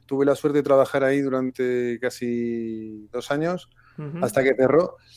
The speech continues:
Speaker 1: Y, bueno, fue una experiencia muy divertida, fue muy, ah,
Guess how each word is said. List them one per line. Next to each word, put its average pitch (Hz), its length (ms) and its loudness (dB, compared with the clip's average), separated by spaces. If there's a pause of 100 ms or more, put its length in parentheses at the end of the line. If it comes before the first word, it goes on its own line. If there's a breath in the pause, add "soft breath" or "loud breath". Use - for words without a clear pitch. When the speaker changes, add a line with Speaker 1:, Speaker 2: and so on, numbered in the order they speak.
(280 loud breath)
Speaker 1:
Y, 143 100 2
bueno, 156 200 6
fue 147 100 0
una 147 60 6
experiencia 151 320 2
muy 160 120 4
divertida, 170 640 4
fue 135 220 -6
muy, 123 1120 -4
ah, 104 680 -8